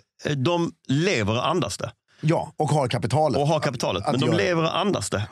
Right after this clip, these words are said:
Speaker 1: hela tiden. Liksom hittar små saker, bryr sig
Speaker 2: Mm.
Speaker 1: om, eh, om det. Eh, och, ehm, mm.
Speaker 2: Jag var
Speaker 1: Jag har,
Speaker 2: hemma
Speaker 1: jag, jag, Erik, eh, som jag,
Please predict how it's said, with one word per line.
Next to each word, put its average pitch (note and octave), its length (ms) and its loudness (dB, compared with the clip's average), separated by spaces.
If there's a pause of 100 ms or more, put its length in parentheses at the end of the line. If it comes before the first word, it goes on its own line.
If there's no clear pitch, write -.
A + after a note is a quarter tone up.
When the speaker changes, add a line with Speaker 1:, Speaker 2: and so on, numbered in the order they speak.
(100)
Speaker 1:
hela D#3+ 260 2
tiden. G#2 600 2
Liksom A#2+ 400 0
hittar D3+ 360 0
små E3+ 280 2
saker, A#2+ 320 -2
bryr C3 400 2
sig E3+ 220 0
Speaker 2:
Mm. - 120 4
Speaker 1:
om, A2+ 360 2
eh, A2+ 280 2 (600)
om C#3 260 2
det. F#2 200 0 (180)
Eh, A2+ 640 0
och, C3+ 720 0
ehm, B2+ 440 2 (340)
mm. D3+ 240 4 (360)
Speaker 2:
Jag E3+ 140 0
var E3+ 80 2
Speaker 1:
Jag G3 80 2
har, F#3 160 2
Speaker 2:
hemma - 0 - (160)
Speaker 1:
jag, F3+ 240 0
jag, F3+ 460 0
Erik, F3+ 540 -2
eh, D#3 140 0 (300)
som D3 140 0
jag, C3 160 0